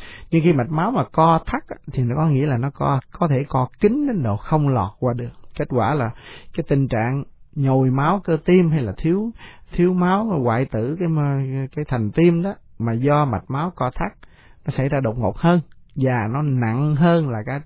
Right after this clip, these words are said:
tình trạng là máu, thiếu máu cơ tim dần dần, dần dần. Bởi vì thiếu, nếu thiếu máu cơ tim thì có khi người ta đã có dấu hiệu báo động, chẳng hạn như trước đó người ta đã có cái cơn đau thắt ngực, người ta có thể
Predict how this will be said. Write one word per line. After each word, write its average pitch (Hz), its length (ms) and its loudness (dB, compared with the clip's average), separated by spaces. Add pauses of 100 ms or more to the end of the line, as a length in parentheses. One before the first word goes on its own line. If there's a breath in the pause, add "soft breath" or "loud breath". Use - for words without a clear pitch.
(220)
tình 113 160 -6
trạng 101 260 -4
là 104 140 -4 (360 loud breath)
máu, 156 380 -2
thiếu 208 200 2
máu 202 300 0
cơ 160 160 -2
tim 156 220 0
dần 117 240 -2
dần, 117 280 0
dần 110 180 -2
dần. 117 140 -2
Bởi 156 120 2
vì 131 100 4
thiếu, 202 240 0
nếu 208 240 2
thiếu 220 200 2
máu 214 260 0
cơ 156 180 -2
tim 180 200 4 (560 loud breath)
thì 131 160 2
có 165 120 -2
khi 175 420 4 (540)
người 127 200 0
ta 139 120 2
đã 127 200 0
có 185 120 0
dấu 190 180 0
hiệu 120 160 0
báo 135 180 -2
động, - 180 -4 (100)
chẳng 139 140 2
hạn 139 100 2
như 135 140 0
trước 185 140 -4
đó 185 100 0
người 160 100 2
ta 120 80 -2
đã 127 140 -4
có 156 180 -6
cái 151 180 -6
cơn 127 160 -2
đau 123 200 -2
thắt - 160 -8 (100)
ngực, 120 120 -10 (180)
người 113 80 -14
ta 113 100 -4
có 131 140 -4
thể 107 60 -4